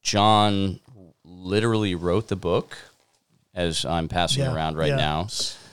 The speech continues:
Speaker 2: bastard.
Speaker 1: The Navis Primer, part of a, um, forty K R P G endeavor that, um,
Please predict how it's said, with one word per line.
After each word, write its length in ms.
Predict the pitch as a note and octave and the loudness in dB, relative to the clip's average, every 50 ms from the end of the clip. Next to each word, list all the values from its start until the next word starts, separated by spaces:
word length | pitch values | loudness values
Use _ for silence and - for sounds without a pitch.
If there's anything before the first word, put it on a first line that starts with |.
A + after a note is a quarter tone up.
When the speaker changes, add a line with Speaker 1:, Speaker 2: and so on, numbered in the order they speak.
| - - - - - - - - | -20 -20 -20 -20 -20 -20 -20 -20
Speaker 2:
bastard. 260 | - - - - _ _ _ _ _ | -20 -20 -20 -20 _ _ _ _ _
Speaker 1:
The 100 | - G2+ | -6 -4
Navis 600 | F#2+ F#2 F#2 F2+ F#2 F#2 F#2+ G2 G2+ A2+ A#2+ - - | -2 -2 0 2 2 4 4 4 4 2 2 0 -2
Primer, 680 | - - - G#2 F#2 F2+ F2 E2+ D#2+ E2 F2+ G#2+ C3 D3 F3+ _ | -4 -4 -2 -2 0 0 -2 -2 -4 -4 -6 -6 -8 -10 -14 _
part 240 | - - G2 F#2+ F#2 | -10 -4 -4 -2 -2
of 140 | F#2 E2 D#2+ | -2 -4 -4
a, 300 | E2 D#2+ D#2+ D#2 D#2 D#2+ | -4 -4 -4 -2 -2 -2
um, 480 | D#2+ D#2 D#2 D#2 D2+ D2+ D2+ D2 D2 D2 | -2 -2 -2 -4 -4 -4 -4 -4 -6 -8
forty 380 | - - - G2+ G2 F#2+ F#2 | -8 -8 -4 -2 -2 -2 -2
K 320 | - - - F2 E2+ E2 - | -4 -4 -2 -2 -2 -2 -2
R 160 | - D#2+ E2 | -4 -6 -6
P 240 | - - F2 E2 D#2 | -6 -8 -8 -8 -8
G 680 | - - E2 E2 E2 E2+ E2+ E2+ E2+ E2+ E2+ E2+ E2+ F2 - _ - - - - - - - _ _ _ _ _ _ _ _ - | -6 -6 -4 -2 0 0 0 0 0 0 0 -2 -4 -6 -12 _ -20 -20 -20 -20 -20 -20 -20 _ _ _ _ _ _ _ _ -4
endeavor 640 | A2+ A2 G#2+ F#2 G#2+ G#2 G2+ A#2+ C3 C#3 C#3+ C#3+ C#3 C#3 D#3 - _ _ _ | -2 0 2 4 4 4 4 4 0 0 0 -2 -6 -8 -12 -18 _ _ _
that, 400 | - G#2+ G#2 G#2 G2+ - - - | -4 -2 0 0 0 -2 -6 -8
um, 680 | F2+ G2 G2+ G2 G2 G2 G2 G2 F#2+ F#2+ F#2+ F2+ F2 | -6 -4 -2 -2 0 0 -2 -2 -4 -4 -6 -8 -10